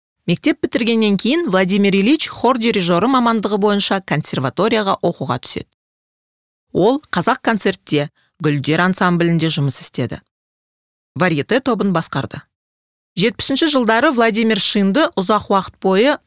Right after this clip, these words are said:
Мангым Хван басқарған Өзбекстанның политотдел колхозындағы әйгілі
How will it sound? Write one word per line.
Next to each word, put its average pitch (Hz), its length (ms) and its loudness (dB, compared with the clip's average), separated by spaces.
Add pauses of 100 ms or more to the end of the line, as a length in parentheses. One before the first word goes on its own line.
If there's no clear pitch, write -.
Мангым 180 480 2
Хван 196 320 0
басқарған 233 560 0
Өзбекстанның 202 720 -2 (160)
политотдел 185 720 0
колхозындағы 147 880 -4
әйгілі 143 540 -4